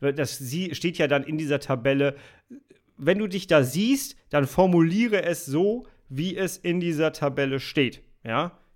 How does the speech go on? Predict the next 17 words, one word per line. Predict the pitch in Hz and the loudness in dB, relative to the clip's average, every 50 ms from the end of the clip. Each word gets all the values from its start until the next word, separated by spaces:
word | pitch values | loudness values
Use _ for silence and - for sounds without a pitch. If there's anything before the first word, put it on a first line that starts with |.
| _ _ - | _ _ 0
Ganz, | 156 156 180 185 185 | 0 0 0 0 -2
ganz | - 170 165 160 135 | -2 -2 -2 -2 -4
wichtig. | 131 160 160 - - 120 - - - - _ _ _ _ _ _ _ _ _ _ _ _ _ _ _ _ - | -4 -6 -6 -6 -8 -12 -12 -14 -16 -20 _ _ _ _ _ _ _ _ _ _ _ _ _ _ _ _ -6
Und | 160 135 | -2 0
dann | 156 160 151 | 2 4 4
lass | 151 190 190 - - | 4 4 4 2 -2
dir | - 240 220 | -2 0 0
das | 185 170 156 - - | 0 0 -2 -4 -4
bitte, | - 170 170 - - 180 175 175 180 180 175 - _ _ _ - | -4 -4 -2 -2 -2 -2 0 0 -2 -4 -6 -10 _ _ _ -10
nachdem | 135 127 131 156 165 175 | -10 -8 -4 -4 -2 -2
du | 151 143 | -2 -2
das | 147 131 135 | -4 -2 -2
mit | 131 135 | -2 0
deinem | 139 131 131 135 | 2 2 0 0
Arzt | 131 131 143 156 151 - - - | -2 -2 -2 -2 -2 -4 -6 -6
durchgegangen | 151 160 156 160 139 123 131 127 117 117 117 110 107 | -6 -6 -6 -8 -10 -8 -6 -6 -6 -6 -8 -10 -10
bist, | 123 127 147 139 - - - - | -10 -12 -12 -12 -14 -16 -20 -20